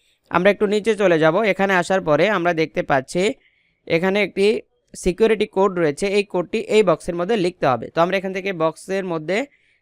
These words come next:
কোডটি লিখে দিব। লিখে দেওয়ার পরে আমরা চলে যাব নিচে। নিচে আসার পরে আমরা just এই জায়গাটা থেকে চেক মার্ক করব, করে আমরা just এখান থেকে সাবমিট অপশনে, তো ক্লিক করার সাথে সাথে আমাদেরকে এই জায়গাটাতে নিয়ে আসবে। এখানে আসার পরে আপনারা দেখতে পাচ্ছেন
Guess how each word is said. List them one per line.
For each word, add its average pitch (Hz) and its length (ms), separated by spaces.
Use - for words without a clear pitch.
কোডটি 196 300
লিখে 165 340
দিব। 170 380
লিখে 165 280
দেওয়ার 185 300
পরে 185 480
আমরা 180 300
চলে 196 240
যাব 180 200
নিচে। 175 380
নিচে 190 240
আসার 180 260
পরে 170 140
আমরা 165 200
just 160 400
এই 202 200
জায়গাটা 175 300
থেকে 165 220
চেক 196 280
মার্ক 190 200
করব, 165 300
করে 180 420
আমরা 170 260
just 175 280
এখান 160 140
থেকে 175 160
সাবমিট 165 380
অপশনে, 180 300
তো 202 100
ক্লিক 220 340
করার 233 200
সাথে 208 300
সাথে 226 260
আমাদেরকে 208 500
এই 214 60
জায়গাটাতে 214 440
নিয়ে 208 180
আসবে। 180 360
এখানে 202 260
আসার 196 280
পরে 185 240
আপনারা 190 340
দেখতে 170 300
পাচ্ছেন 180 600